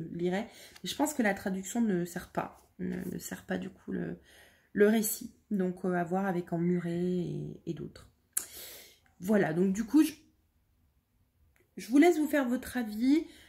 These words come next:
Euh, c'est pas non plus, euh, c'est, ça se lit très bien, honnêtement, ça se lit très bien. Vite aussi parce que c'est court. Euh, y a pas d'illustration ou quoi, mais c'est quand même, euh, voilà, c'est des alternances de points de vue.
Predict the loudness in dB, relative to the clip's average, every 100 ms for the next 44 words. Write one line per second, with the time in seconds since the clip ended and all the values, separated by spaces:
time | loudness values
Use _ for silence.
0 | _ -8 -4 -2 -2 -2 -4 -4 -6 -8
1 | -8 -8 -4 -4 0 2 4 2 0 -2
2 | 0 2 0 0 -2 -4 -6 -6 -4 -4
3 | -4 -6 -2 0 2 2 -2 -8 -6 -4
4 | -4 -6 -8 -14 -16 -8 -4 -2 -4 -6
5 | -20 -20 _ 0 0 0 -6 -6 -2 -4
6 | -4 -8 -10 -10 -10 -10 -6 -4 -4 -14
7 | -20 _ _ -8 -6 -4 -4 -4 -6 -8
8 | -10 -16 -20 -20 -6 -2 0 -2 -2 -4
9 | -6 -4 -2 -4 0 0 2 -2 -6 -6
10 | -2 -2 -4 -6 -8 -6 -8 -10 -16 -8
11 | -4 -2 0 0 0 0 -4 0 2 2
12 | 0 -4